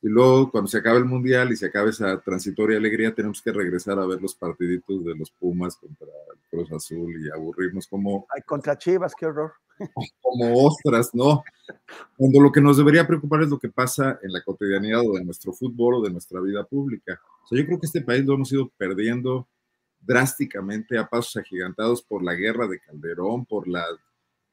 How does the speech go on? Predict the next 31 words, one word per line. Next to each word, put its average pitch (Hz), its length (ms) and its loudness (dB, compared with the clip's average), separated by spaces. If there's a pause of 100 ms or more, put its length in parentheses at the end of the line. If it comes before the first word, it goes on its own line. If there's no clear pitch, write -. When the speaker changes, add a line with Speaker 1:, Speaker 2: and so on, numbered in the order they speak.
(160)
Speaker 1:
frivolidad 110 720 2
y 123 80 0
negligencia 107 640 -4
de 101 60 -2
Peña 92 300 -10
Nieto, 117 460 -2
y 131 180 2
hoy 147 160 4
también 139 300 -2
por 123 140 -4
la 120 80 0
ineficacia 110 600 -4
de 110 60 -2
la 92 140 -6
Cuarta 107 280 -6
Transformación. 98 800 -8 (140)
Nada 123 380 0
ha 120 40 0
venido 113 300 2
mejorando 110 480 -2
en 110 100 -4
ese 113 160 -6
sentido. 120 460 -2 (540)
Si - 160 -4
no 131 180 2
podemos 131 320 4
hacernos 131 360 -4
cargos 131 340 0
de 110 80 -2
nuestros 107 420 -6
propios 139 640 0